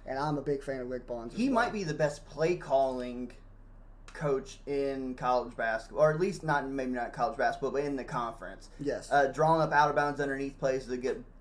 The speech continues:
Speaker 2: to get buckets. Um, more on E J, um,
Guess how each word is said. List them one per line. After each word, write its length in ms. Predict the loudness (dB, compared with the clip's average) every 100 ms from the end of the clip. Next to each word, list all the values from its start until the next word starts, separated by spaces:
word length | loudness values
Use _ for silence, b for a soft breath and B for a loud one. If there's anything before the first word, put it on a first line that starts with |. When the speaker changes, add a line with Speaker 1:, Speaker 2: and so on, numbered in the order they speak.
| -12
Speaker 2:
to 80 | -4
get 220 | -2 2
buckets. 540 | 2 2 0 -6 -6 -16 b b b
Um, 280 | 4 4 -2 -2
more 420 | 6 8 10 8
on 300 | 4 2 2
E 240 | -2 -2
J, 500 | 2 4 4 4 2
um, 600 | 2 2 2 -2 -6 -10